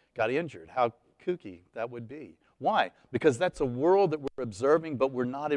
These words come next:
really involved in it. We're getting a burden on us. We're ha-, we're, we're exposing ourselves to suffering and sorrow, but we're not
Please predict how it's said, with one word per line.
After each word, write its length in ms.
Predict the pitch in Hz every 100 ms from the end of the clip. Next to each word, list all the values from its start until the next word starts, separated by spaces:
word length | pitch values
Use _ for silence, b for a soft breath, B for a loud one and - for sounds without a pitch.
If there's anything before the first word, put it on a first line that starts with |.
| 131
really 320 | 151 151 139
involved 500 | 139 123 131 151 117
in 140 | 110
it. 140 | 92 - b b
We're 140 | 143
getting 320 | 151 185 214 170
a 60 |
burden 520 | 127 131 170 185 170
on 200 | 135 123
us. 240 | 117 - - b b b
We're 120 | 135
ha-, 140 | 151 180
we're, 340 | 143 180 185 156
we're 320 | 151 175 160 b
exposing 760 | 139 127 - - 208 247 190 170
ourselves 600 | 135 127 - 139 127 117 - b -
to 100 | 139
suffering 640 | - 196 214 - 160 135
and 120 | 131
sorrow, 480 | 120 - 185 196 151
but 160 | 123 156
we're 180 | 156 156
not 300 | 180 202